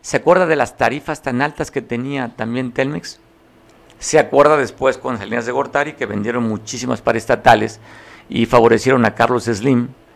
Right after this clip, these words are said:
y que de esta empresa paraestatal Teléfonos de México, que no tenía competencia, pues se volvieron los hombres más ricos del mundo. Y después, afortunadamente, el I F T y la autoridad decide dar apertura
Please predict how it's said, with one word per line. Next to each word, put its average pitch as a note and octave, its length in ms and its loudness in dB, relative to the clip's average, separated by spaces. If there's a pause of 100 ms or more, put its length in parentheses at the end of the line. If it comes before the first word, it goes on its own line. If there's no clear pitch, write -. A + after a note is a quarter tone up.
(320)
y - 160 -6
que A2+ 180 0
de G#2+ 120 4
esta A#2+ 180 0
empresa A#2 520 0
paraestatal G#2 560 -4
Teléfonos G#2+ 440 -4
de G2+ 60 -4
México, G#2 340 -4
que F#2 140 -6
no A2 140 -2
tenía A2 480 -2 (400)
competencia, B2 760 -2
pues - 160 -12
se G#2 100 -6
volvieron F#2+ 340 -2
los G#2 140 -4
hombres G#2 180 -4
más G2 320 -2
ricos A2 320 -2
del C3 140 2
mundo. C3 460 0 (640)
Y C3+ 120 0
después, D#3 380 4
afortunadamente, D#3 1080 0
el A2 200 -4
I C#3 100 -2
F D#3 200 -4
T D3+ 220 -2
y B2 40 0
la G#2+ 100 0
autoridad G#2+ 600 -2 (280)
decide A2+ 720 0 (100)
dar - 180 4
apertura C#3+ 840 4